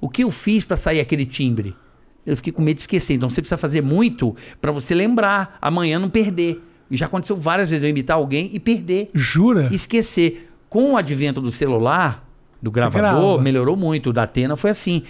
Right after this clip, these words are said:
Speaker 1: Eu gravei, quando eu imitei espiritualmente no carro, eu comecei a gravar. Então eu tava vindo pra Jovem Pan, fiquei quarenta minutos sozinho, igual um maluco neurastênico no carro, imitando da Atena pra não,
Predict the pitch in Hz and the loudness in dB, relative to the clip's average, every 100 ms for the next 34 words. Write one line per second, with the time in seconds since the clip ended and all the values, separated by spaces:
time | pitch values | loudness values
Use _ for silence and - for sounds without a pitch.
0 | - 120 127 127 123 170 170 180 180 156 | -8 -4 -2 0 0 0 0 0 2 0
1 | 135 147 - 160 135 127 131 110 123 165 | -2 -4 -4 -6 -6 0 0 2 2 2
2 | 185 135 113 - 120 151 120 101 - - | 0 -2 -2 -4 -4 -4 -4 -8 -10 -18
3 | - - - 107 - 123 156 156 175 131 | -20 -20 -12 -6 -2 0 0 0 0 2
4 | 139 - - 135 139 156 151 131 131 120 | 0 -4 -4 -2 0 -2 -2 -2 -2 -2
5 | 151 160 214 - 170 156 190 185 165 - | -4 -6 -8 -4 -2 -2 -4 -4 -4 0
6 | 190 139 156 143 151 151 139 131 139 139 | 0 0 0 0 2 0 0 -2 -2 -4
7 | 131 143 139 180 - 185 - - - 190 | -6 -8 -8 -8 -6 -6 -8 -18 -8 -2
8 | 208 214 190 170 180 190 185 180 160 196 | 0 2 0 0 0 0 0 0 0 0